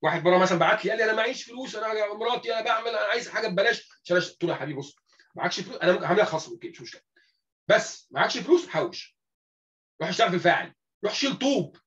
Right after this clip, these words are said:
وحوش من فيش-، شيل الطوب وتعالى خد الكورس وما تنامش عشان تعمل كده لو انت عايز تنجح. لكن تضحك عليا بكلمتين وشغل الشحات ده ما ينفعش، لان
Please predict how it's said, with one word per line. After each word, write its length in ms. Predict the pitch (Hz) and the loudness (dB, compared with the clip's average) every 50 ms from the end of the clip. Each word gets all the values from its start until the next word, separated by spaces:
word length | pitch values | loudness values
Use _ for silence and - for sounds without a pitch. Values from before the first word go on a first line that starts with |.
| _ _ _ _ _ _ _ _ _ _ _ _ _ _ _ _ _ | _ _ _ _ _ _ _ _ _ _ _ _ _ _ _ _ _
وحوش 420 | - 170 - 208 247 269 269 - | -8 -2 2 4 4 4 4 2
من 60 | 202 175 | -2 -4
فيش-، 260 | - - - 202 190 | -6 -4 -4 -2 -2
شيل 160 | 170 - 277 | 0 0 0
الطوب 320 | 269 - - 320 349 349 - - _ _ _ - | 0 2 6 6 6 6 6 0 _ _ _ -2
وتعالى 240 | 143 - - - | 2 4 4 4
خد 120 | - 208 190 | 4 2 0
الكورس 440 | 180 - 143 - - - - _ _ _ - | 0 -2 -4 -10 -12 -14 -20 _ _ _ 2
وما 160 | 180 180 202 | 4 4 4
تنامش 500 | 196 196 226 214 190 - - - - _ _ _ _ _ _ | 4 6 4 4 4 2 -4 -8 -10 _ _ _ _ _ _
عشان 100 | - 170 | -8 -4
تعمل 220 | - 180 160 170 - | 0 0 0 0 -2
كده 200 | 143 120 - _ - | -4 -8 -12 _ -4
لو 80 | 151 180 | -2 0
انت 100 | 170 180 | 2 2
عايز 160 | 180 180 - | 2 2 4
تنجح. 420 | 208 208 180 - - - - _ _ _ _ _ _ _ _ _ _ _ _ _ - - - | 2 2 2 0 -6 -12 -16 _ _ _ _ _ _ _ _ _ _ _ _ _ -20 -12 -8
لكن 280 | 127 135 131 143 127 - | -6 -4 -4 -4 -6 -6
تضحك 260 | - 202 - - 180 | -6 -4 -4 0 4
عليا 160 | 196 240 240 | 4 6 6
بكلمتين 640 | - 196 196 185 175 185 226 220 190 165 135 - - _ _ _ _ _ | 4 4 4 4 4 6 6 6 4 4 4 0 -10 _ _ _ _ _
وشغل 240 | - 139 - 185 170 | -8 -4 -2 0 2
الشحات 360 | 170 170 - 175 208 240 220 | 2 0 0 0 -2 0 2
ده 140 | 220 277 277 | 0 0 0
ما 60 | 185 | -2
ينفعش، 520 | 160 151 - 196 190 - - - - _ _ | -8 -6 -2 -2 -2 -2 -4 -8 -14 _ _
لان 500 | - - - 190 220 247 226 190 - _ | -16 -6 -2 -2 -2 -2 -4 -12 -18 _